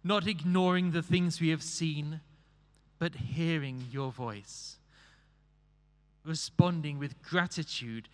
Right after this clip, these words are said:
with gratefulness, with thankfulness because of the assurance you give us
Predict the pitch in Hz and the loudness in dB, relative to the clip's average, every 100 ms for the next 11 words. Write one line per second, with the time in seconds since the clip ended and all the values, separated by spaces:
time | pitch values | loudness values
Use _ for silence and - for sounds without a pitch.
0 | _ 175 180 - 180 196 160 170 170 160 | _ 0 0 0 0 2 -2 0 2 0
1 | - 180 - - 214 220 180 196 190 165 | 0 -2 0 2 2 2 -4 -2 0 0
2 | 131 - - 160 - 170 - 147 151 147 | -2 -8 -6 -6 -2 -2 -2 -2 -2 -2
3 | - 156 151 131 - 156 151 147 110 - | -2 0 -2 -4 -8 -6 -4 -4 -8 -10
4 | - - | -12 -14